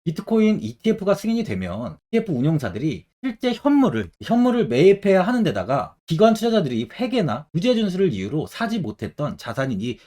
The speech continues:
이 비트코인을 포트폴리오에 추가하는 게 가능해졌습니다. 특히 글로벌 자산운용사 이 블랙록의 비트코인 현물 이티에프가 출시 절차 중 일부 미증권 예탁 결제원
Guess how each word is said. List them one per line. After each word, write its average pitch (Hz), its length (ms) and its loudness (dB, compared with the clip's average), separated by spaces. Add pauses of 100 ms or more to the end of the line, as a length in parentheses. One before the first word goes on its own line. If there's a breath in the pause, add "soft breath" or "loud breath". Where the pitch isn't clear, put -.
(160 soft breath)
이 147 80 -6
비트코인을 156 800 0 (220)
포트폴리오에 240 800 -2
추가하는 233 560 0
게 95 240 -8
가능해졌습니다. 175 1040 0
특히 226 240 -4
글로벌 202 460 4
자산운용사 131 640 -2
이 104 140 -8 (120)
블랙록의 147 640 0
비트코인 147 640 -4 (140)
현물 233 220 2
이티에프가 151 480 -2
출시 254 360 -8
절차 110 400 -4
중 135 240 -4 (320 soft breath)
일부 131 640 -2
미증권 170 720 0
예탁 131 320 -4
결제원 107 400 -4